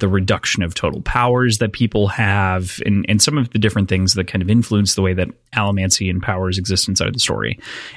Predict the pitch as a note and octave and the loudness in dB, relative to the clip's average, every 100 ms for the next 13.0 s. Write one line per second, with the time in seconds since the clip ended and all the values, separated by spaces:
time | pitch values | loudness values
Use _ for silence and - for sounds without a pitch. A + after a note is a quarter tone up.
0 | - A#2+ A2+ G#2 G#2 A#2 A2 D3 B2+ G#2 | 0 4 6 4 4 4 4 2 2 2
1 | A#2 G#2 C3+ C#3 A2+ G2+ G2+ G2+ G#2+ A2 | 0 0 0 2 0 0 2 2 4 4
2 | G#2+ - - A2 F#2 - F#2 - - B2 | 0 -2 -2 -2 0 0 0 -4 -4 0
3 | A#2 A#2+ - C3+ C#3 B2 - G2 - - | 0 -2 0 4 4 2 0 0 -2 0
4 | E3 E3+ - - A#2+ A2 G2+ G2+ F#2 - | 2 2 0 0 2 2 2 0 0 0
5 | G#2+ F#2+ F2+ G2 F#2+ F2+ F#2+ - - F#2 | -2 0 -2 -2 0 0 -2 -4 -4 -4
6 | F#2 G#2 G2 F#2+ G#2+ - - - - _ | 0 2 2 4 2 2 -6 -20 -20 _
7 | - G2 A2 A#2 D3 - D3 B2 A2+ G2+ | 0 2 4 4 4 4 4 4 4 2
8 | F#2 A#2 G#2+ - F2+ - - F#2+ - - | 0 0 0 0 0 0 0 -2 -4 -6
9 | - - - _ _ _ _ _ - A#2 | -6 -8 -12 _ _ _ _ _ -2 0
10 | G#2 F#2+ G#2+ G3+ - G#2+ G2 F2+ F2+ G#2+ | 2 2 2 0 0 2 2 0 0 2
11 | A2 G#2+ G#2+ G2+ G2+ G#2+ G2+ G2+ G2 F#2 | 4 4 4 4 4 4 4 2 0 0
12 | G#2+ F#2+ F#2+ G#2 F#2+ F#2+ F#2 E2+ - - | 2 2 2 2 0 0 0 2 2 2